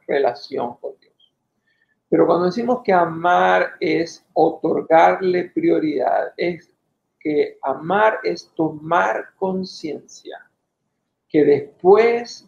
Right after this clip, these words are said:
de Dios no debiera haber nadie más importante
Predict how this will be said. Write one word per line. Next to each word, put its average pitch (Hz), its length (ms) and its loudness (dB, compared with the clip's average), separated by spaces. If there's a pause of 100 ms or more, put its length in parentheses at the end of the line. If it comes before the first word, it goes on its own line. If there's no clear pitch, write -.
(140)
de 175 160 2
Dios - 760 -8 (400)
no 175 400 -2
debiera 170 540 0
haber - 320 -2 (120)
nadie 214 720 -2
más 180 640 -4
importante 160 1040 -4